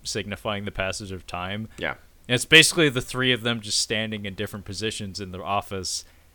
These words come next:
Speaker 1: doing nothing for eight <laughs> hours.
Speaker 2: I don't think he's paying them. I think, isn't Rick Moranis living in the store?
Speaker 1: He is, and that's actually kinda interesting, 'cause, like, it, it creates a,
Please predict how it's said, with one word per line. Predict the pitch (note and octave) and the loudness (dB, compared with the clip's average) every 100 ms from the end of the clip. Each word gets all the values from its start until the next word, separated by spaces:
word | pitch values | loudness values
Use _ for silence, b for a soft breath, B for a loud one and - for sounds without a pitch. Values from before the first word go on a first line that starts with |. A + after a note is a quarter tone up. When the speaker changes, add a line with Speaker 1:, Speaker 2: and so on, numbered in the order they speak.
| b - - - | b -20 -20 -8
Speaker 1:
doing | G#2+ A#2+ G#2 | 0 0 0
nothing | F#2+ G#2+ - G2 | 0 -2 -2 -4
for | B2 G#2 | -2 0
eight | A2+ C3 | 2 6
<laughs> | E5 | 8
hours. | A#2+ - - - - - - - | 8 8 6 6 2 -2 -4 8
Speaker 2:
I | D3 | 12
don't | C4 - | 12 12
think | F4+ | 6
he's | - G#3+ | 6 2
paying | - - C3+ A#2 F2 | 4 8 10 10 4
them. | F2+ D#2+ D#2 - | 0 0 -4 -2
I | C3 | 6
think, | F#3 E3+ - | 6 6 4
isn't | C3 C#3+ F#3+ - - - | 6 8 6 0 -12 0
Rick | C#3+ D3+ | 2 4
Moranis | C3 C3+ C3+ B2 | 6 8 8 4
living | G2 A2+ B2 C3+ | 6 6 6 2
in | B2+ | 2
the | B2+ | 0
store? | - D3+ D3+ D3+ - - - - - - b b b | 0 2 2 -2 -8 -20 -20 -20 -20 -20 b b b
Speaker 1:
He | D#3 F3 | -8 -6
is, | E3+ F#3 C#3 F#2 - - | 2 4 4 2 -6 -6
and | A#2+ B2 | -2 2
that's | C3+ C3+ - - | 2 2 -4 -2
actually | B2+ C3+ - C3 | 0 2 2 -2
kinda | C3+ B2 A2 | 0 0 0
interesting, | A2 - G#2 - E2+ D#2+ | -4 -6 -10 -8 -10 -8
'cause, | F#2+ F2 - - | -10 -10 -12 -8
like, | G2+ G2 | -6 -6
it, | G#2 - | -10 -12
it | - G#2+ | -8 -8
creates | - B2 A2+ - | -4 -2 -2 -2
a, | A2 F#2+ | -4 -4